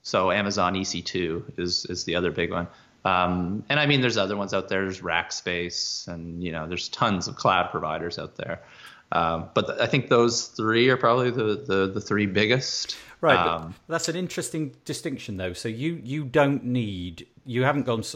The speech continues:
Speaker 2: some sort of A P I into their stack. All that you need is an S S H set of credentials, because you're, you're just pushing scripts and installing software,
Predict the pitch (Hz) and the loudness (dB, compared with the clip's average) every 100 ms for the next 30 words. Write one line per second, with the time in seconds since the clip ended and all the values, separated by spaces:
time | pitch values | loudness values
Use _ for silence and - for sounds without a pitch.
0 | - - 117 - 110 - 113 104 113 101 | -12 -10 -8 -6 -6 -2 -2 0 -2 0
1 | 98 82 80 90 87 85 98 95 90 85 | -2 -4 -8 -10 -12 -12 -10 -8 -6 -8
2 | - - 101 85 - - 120 113 107 107 | -8 -6 -4 -6 -8 -12 -4 -2 -2 -6
3 | 107 98 95 92 90 - 95 90 - - | -6 -6 -6 -6 -8 -8 -8 -8 -10 -14
4 | - - 92 90 - 90 87 85 - - | -20 -10 -6 -6 -6 -6 -6 -6 -12 -14
5 | - - 85 85 - 87 80 - 90 82 | -14 -10 -10 -10 -10 -8 -8 -10 -12 -12
6 | - 95 90 92 85 90 90 90 85 - | -14 -14 -12 -10 -10 -8 -6 -6 -8 -10
7 | - - - 101 92 90 - - 107 95 | -20 -20 -12 -6 -6 -6 -8 -4 -4 -4
8 | 85 - - 101 - - - - 85 85 | -6 -6 -6 -8 -8 -8 -6 -6 -8 -8
9 | 85 85 - 107 95 82 78 - 92 - | -8 -6 -6 -6 -6 -8 -10 -10 -12 -12
10 | 87 85 82 | -12 -10 -12